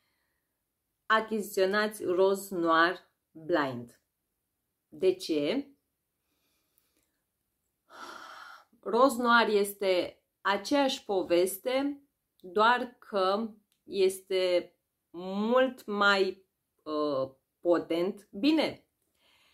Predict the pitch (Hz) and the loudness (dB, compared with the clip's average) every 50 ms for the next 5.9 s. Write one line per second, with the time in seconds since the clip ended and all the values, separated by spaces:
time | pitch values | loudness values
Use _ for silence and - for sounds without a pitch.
0 | _ _ _ - - 214 214 214 214 240 247 214 - - - - _ _ - - | _ _ _ -2 2 4 4 4 4 2 2 2 0 -4 -14 -20 _ _ -2 0
1 | 196 190 190 185 180 175 - 226 262 277 277 277 277 302 311 302 294 285 269 - | 2 4 4 2 0 0 0 2 2 4 4 4 4 4 4 4 2 2 2 2
2 | 233 214 208 - - 208 220 233 233 233 - 226 214 208 202 196 202 - - - | 0 0 0 -2 -6 -6 -4 -4 -4 -4 -2 0 2 2 2 0 -4 -8 -16 -20
3 | - - - - - - - 226 233 208 190 214 196 185 180 196 190 196 185 185 | -20 -20 -20 -20 -18 -12 -8 -6 -6 -2 2 2 2 4 2 0 0 0 -4 -4
4 | 175 175 180 175 175 170 175 175 175 - 175 170 165 165 - - - 208 196 185 | 0 0 -2 -2 0 0 0 0 0 0 -2 -2 -2 -2 -6 -6 -2 0 2 2
5 | 180 175 170 170 165 - - 165 160 - 170 151 139 131 120 - - - | 2 0 0 -2 -4 -4 -6 -10 -6 -4 -2 -2 -2 -4 -6 -10 -16 -18